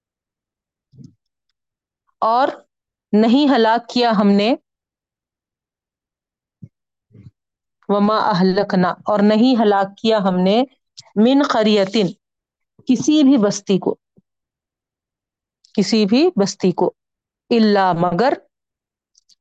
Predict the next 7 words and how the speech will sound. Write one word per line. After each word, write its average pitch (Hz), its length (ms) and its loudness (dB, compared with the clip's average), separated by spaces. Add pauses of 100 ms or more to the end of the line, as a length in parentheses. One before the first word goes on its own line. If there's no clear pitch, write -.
ولہا، 214 540 0 (1200)
اور 202 200 -2
اس 202 200 -2
کے 208 180 -4
لیے، 196 340 0 (3250)
کتاب 240 380 -2 (240)
معلوم، 185 580 0